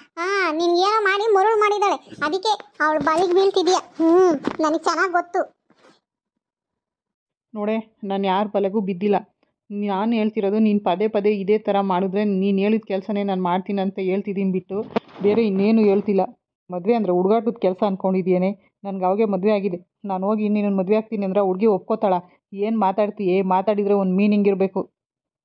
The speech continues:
Speaker 1: ಹೌದೌದು, ನಾನ್ ಮಾತಾಡಿದ್ರೆ ಮೀನಿಂಗ್ ಇರಲ್ಲ, ನೀವು ಮಾತಾಡಿದ್ರೆ ಮೀನಿಂಗ್ ಇರುತ್ತೆ ಅಲ್ವಾ?
Speaker 2: ನೋಡೆ, ನನ್ ತಂಗಿ ಮ್ಯೂ-, ಮದ್ವೆ ವಿಚಾರಕ್ಕೆ ನೀನ್ ಯಾರೇ ತಲೆ ಹಾಕಕ್ಕೆ? ನೀನು ನಿಮ್ಮಮ್ಮ ನನ್ ತಂಗಿನ ಯಾರಿಗ್ ಕೊಟ್ಟು ಮದ್ವೆ ಮಾಡ್ಬೇಕು, ಹೇಗ್ ಮಾಡ್ಬೇಕು ಅನ್ನೋದು ಅದು ನನ್ಗೂ ನಮ್ಮ ಅಮ್ಮಂಗೂ ನಮ್ಮ ಅಪ್ಪಂಗೂ ಬಿಟ್ಟಿರೋ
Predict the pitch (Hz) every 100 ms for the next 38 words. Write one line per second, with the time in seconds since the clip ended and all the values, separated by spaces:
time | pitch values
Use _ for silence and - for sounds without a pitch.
0 | _ _ _ _ _ - 359 370 381 359
1 | - - 294 269 349 339 359 349 359 349
2 | 339 370 349 339 302 285 339 _ _ 320
3 | 359 381 359 359 349 359 359 349 370 339
4 | 330 320 311 339 440 - _ _ _ _
5 | _ 226 220 226 254 - _ - 214 196
6 | 233 240 226 226 214 202 202 190 214 214
7 | 202 214 196 208 202 202 233 240 208 185
8 | 185 185 202 196 180 190 196 208 202 185
9 | 185 185 185 208 _ _ _ 202 208 214
10 | 208 214 208 208 190 208 208 202 202 190
11 | 208 196 190 190 220 214 208 220 226 202
12 | 190 196 202 196 185 208 185 - _ 180
13 | 190 190 196 202 208 202 185 196 202 196
14 | 202 190 180 180 202 196 185 190 190 185
15 | 175